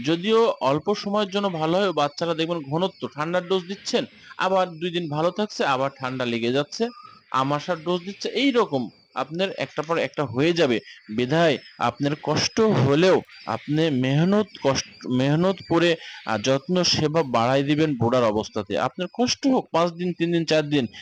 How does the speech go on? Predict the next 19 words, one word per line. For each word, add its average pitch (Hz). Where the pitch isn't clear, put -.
যে 175
মেডিসিনগুলো 185
দেওয়া 151
দরকার 143
ডাক্তারের 135
সাথে 185
পরামর্শ 147
করে, 202
অভিজ্ঞ 175
খামারের 156
সাথে 185
পরামর্শ 160
করে 202
সেই 185
মেডিসিনগুলো 165
সেবন 143
করান 131
এবং 139
বাচ্চাকে 180